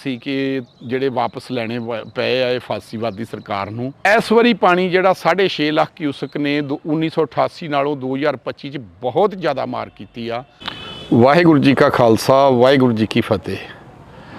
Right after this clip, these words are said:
ਅੱਜ ਅਸੀਂ ਆਏ ਹਾਂ ਜੀ ਹਲਕਾ ਰਮਦਾਸ ਦੇ ਪਿੰਡ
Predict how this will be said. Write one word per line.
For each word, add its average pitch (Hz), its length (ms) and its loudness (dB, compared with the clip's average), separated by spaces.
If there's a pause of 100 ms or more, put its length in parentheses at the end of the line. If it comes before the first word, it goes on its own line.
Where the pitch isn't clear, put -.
(520)
ਅੱਜ 180 220 4
ਅਸੀਂ 185 320 4
ਆਏ 160 220 4
ਹਾਂ 160 120 4
ਜੀ 156 460 4 (1160)
ਹਲਕਾ 143 320 4
ਰਮਦਾਸ 127 600 6
ਦੇ 139 120 4
ਪਿੰਡ 127 360 2